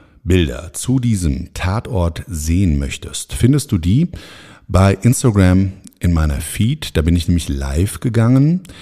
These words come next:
mit diesem Tatort, mit den Hintergründen, die ich zu dem Zeitpunkt wusste. Und das kann man ganz leicht erkennen, das ist in der Feed abgespeichert und da ist als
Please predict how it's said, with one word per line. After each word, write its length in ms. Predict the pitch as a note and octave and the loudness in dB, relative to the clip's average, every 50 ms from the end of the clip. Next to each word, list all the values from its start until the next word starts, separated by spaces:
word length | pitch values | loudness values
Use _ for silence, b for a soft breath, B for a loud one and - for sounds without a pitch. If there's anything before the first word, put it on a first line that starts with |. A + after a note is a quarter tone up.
| B B B B B | B B B B B
mit 180 | F2 F#2 - - | 0 0 0 2
diesem 400 | F#2+ E2+ E2 D#2 D2+ D2 - - | 0 0 0 0 -2 -4 -6 -6
Tatort, 1000 | - - - D#2+ F2+ G#2+ B2 - C2+ A#2+ A#2 A2+ A2+ A2+ - - - - - - | -6 -4 -2 -2 0 0 0 2 2 4 4 2 2 0 -4 -10 -10 -10 -10 -6
mit 220 | - E2+ D#2 - D#2+ | -6 -6 -4 -4 -6
den 340 | D2+ C#2 C2+ C2 C2 - | -6 -6 -6 -8 -8 -10
Hintergründen, 960 | - - - - G#2 A#2+ C3 - C#3 B2+ G#2+ - G2+ G#2 A2 A#2+ B2 - G#2 F2+ | -12 -12 -4 2 2 4 4 4 0 -2 -2 -2 0 2 2 2 2 2 -2 -2
die 140 | F#2 F#2 | 0 -2
ich 200 | F2 E2 - - | -2 -4 -6 -10
zu 140 | - - F2+ | -10 -8 -8
dem 580 | D#2 C#2+ D2+ D#2 E2 E2 F2 F2+ F#2+ G2 G2+ - | -8 -8 -4 -2 2 2 2 2 2 0 -4 -8
Zeitpunkt 720 | - - - E2 D2 C#2+ D2 - - - C#2+ C2+ - - | -10 -8 -6 -6 -6 -6 -8 -10 -10 -10 -10 -10 -10 -6
wusste. 420 | C#2+ F2 - - - - E3 F#3+ F#3 B B B B B B B B B B B | -6 -4 -4 -2 -2 0 0 -2 -2 B B B B B B B B B B B
Und 400 | B A#2 A2 G2+ - - - - | B 2 2 2 0 -6 -4 -4
das 320 | G2+ - - - - _ - | -4 -4 -4 -14 -14 _ -2
kann 140 | - A2+ | 2 2
man 200 | B2+ B2 A2+ G#2+ | 2 4 2 0
ganz 260 | F#2+ G2+ G#2 G#2+ - - | 0 0 0 0 -2 -2
leicht 280 | F2+ E2 E2 E2+ - | -4 -4 -4 -4 -6
erkennen, 400 | D#2+ - - - G#2 G2+ G2+ G2+ | -10 -10 -4 -2 0 2 2 2
das 160 | F#2+ - - | 2 0 -2
ist 120 | - - - | -6 -8 -6
in 60 | D#2+ | -6
der 100 | D2+ D2 | -6 -6
Feed 240 | - - F2 E2 - | -6 -8 -8 -8 -8
abgespeichert 680 | D#2 D#2 - - E2 - - D#2 D2+ D2 D#2+ D#2+ D#2+ | -10 -14 -10 -10 -10 -6 -6 -4 -4 -4 -4 -4 -4
und 80 | F2+ D#2+ | -4 -6
da 60 | - | -4
ist 220 | - D#2+ - - B B B B B B | -4 -6 -8 -8 B B B B B B
als 460 | - - D#2+ - - - - - - | -4 -4 -2 -2 -6 -8 -8 -10 -14